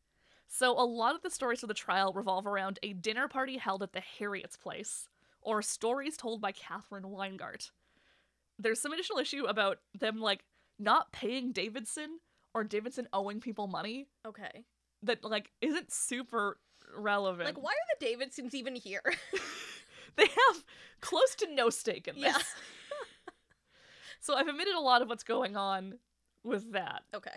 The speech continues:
Speaker 1: 'Cause I don't know if you wanna hear if, like, Captain Foss owed Davidson this much money from a card game one time.
Speaker 2: Yeah.
Speaker 1: It's not super
Speaker 2: <laughs>
Speaker 1: relevant.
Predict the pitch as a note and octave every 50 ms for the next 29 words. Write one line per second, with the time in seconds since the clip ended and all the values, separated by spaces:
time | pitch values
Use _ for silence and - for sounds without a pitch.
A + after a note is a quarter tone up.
0 | - _ _ - A#3 A3+ A3+ C4 C4+ C#4+ C#4 C#4+ C4+ B3+ B3 A3+ - - - A3
1 | G3+ G3+ G3+ G3+ - - - G#3 G#3 G#3 G3+ F3+ F3+ - - - C#4+ E4 - -
2 | C4 B3+ - - A3+ A#3+ A#3+ A#3 - - G#3+ G#3 G3+ F#3 G3+ G#3 G#3+ G3 G#3+ F#3+
3 | - G3+ F#3+ G3+ G#3 - A3+ G#3 F#3+ - G#3+ G3 G3 G3+ G3 - G3+ F#3 E3 F3
4 | - B3 A#3+ B3+ B3+ G#3+ B3 C4+ C4+ C4 C#4 D4 C#4 C#4 C#4+ - D#4+ D4 D4 E4+
5 | E4+ C#4 - _ - A3+ G#3 - A3 - - - - - - - - A#4 - -
6 | - - F#4 F4+ - - B4 A#4+ A#3 G#4+ G#3+ G#3 A3 A3 - A#3+ A3 G#3+